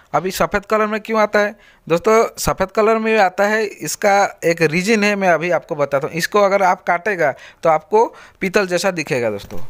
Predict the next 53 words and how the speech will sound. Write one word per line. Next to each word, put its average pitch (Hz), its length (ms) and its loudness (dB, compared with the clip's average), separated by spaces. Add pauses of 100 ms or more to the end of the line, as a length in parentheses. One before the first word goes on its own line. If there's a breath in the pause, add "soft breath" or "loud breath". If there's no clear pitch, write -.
(120)
तो 170 80 6
ये 185 140 6
देखिए 214 300 0
आपका 208 240 0
सामने 208 360 -2
दूसरा 180 460 0
के 208 160 -6
प्लग 185 240 0
लेके 180 260 -2
आया 180 240 4
जो 175 160 -2
थ्री 160 280 -6
पिन 175 220 -2
का 180 140 0
प्लग 160 280 0
है 156 100 -2
दोस्तों। 160 280 -8 (400 loud breath)
देखिए 202 260 0 (100)
इसमें 202 360 -4
एक 175 320 0
भी 214 80 -6
कट 165 280 -2
नहीं 139 220 -10
है। 113 140 -12
ससुरा 156 380 -4
क्या 143 220 2
दिमाग 143 300 -4
लगाया, 139 500 0 (380 loud breath)
किस 139 160 -4
में 147 140 0
कट 147 260 0
देता 151 260 -2
है, 160 160 -2
किस 139 200 -12
में 139 140 -10
कट 123 220 -2
नहीं 135 140 -6
देता 139 260 -2
है। 131 120 -2
ये 160 140 -4
दूसरा 190 320 -2
मेटल 190 280 -2
में 190 120 -6
बना 180 220 2
हुआ 170 160 0
है 156 180 -2
इसलिए 180 420 0
ये 180 160 2
इसमें 180 280 -2
कट 175 280 -2
नहीं 180 240 -6
है। 147 180 -6 (440 loud breath)
तो 185 100 2